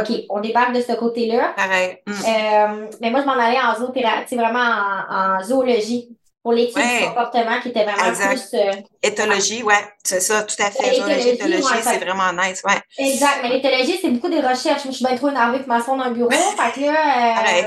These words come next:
Speaker 2: <laughs>
Speaker 1: j'ai, euh, j'ai, j'ai suivi ma formation avec Richard Baudet, moi. Je sais que toi, tu l'as suivi avec Kazan, mais ça, moi, je l'ai suivi avec Richard avant qu'il décède.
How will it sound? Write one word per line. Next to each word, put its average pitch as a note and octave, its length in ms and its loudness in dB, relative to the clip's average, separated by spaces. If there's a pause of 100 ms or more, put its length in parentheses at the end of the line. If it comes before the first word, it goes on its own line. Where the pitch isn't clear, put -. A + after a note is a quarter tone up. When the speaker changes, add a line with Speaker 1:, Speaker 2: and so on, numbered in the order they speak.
(120)
Speaker 2:
<laughs> - 640 -4
Speaker 1:
j'ai, C4+ 140 0
euh, A#3 580 2
j'ai, B3+ 220 0
j'ai B3 160 0
suivi C#4 260 -2
ma D#4 160 4
formation C4 360 -2
avec C4 240 0
Richard B3+ 340 -2
Baudet, B3+ 300 0
moi. C4 260 -6
Je - 60 -16
sais C4+ 100 -2
que - 60 -4
toi, C#4 100 2
tu C4+ 160 -2
l'as B3+ 80 2
suivi C4 180 -4
avec B3+ 220 2
Kazan, A#3+ 320 0
mais B3 140 0
ça, B3+ 120 -4
moi, C4 80 -4
je A#3+ 60 -4
l'ai A#3+ 240 0
suivi C4 220 -4
avec C#4 200 2
Richard B3+ 460 -2
avant A#3 220 0
qu'il A3+ 180 -12
décède. B3 640 0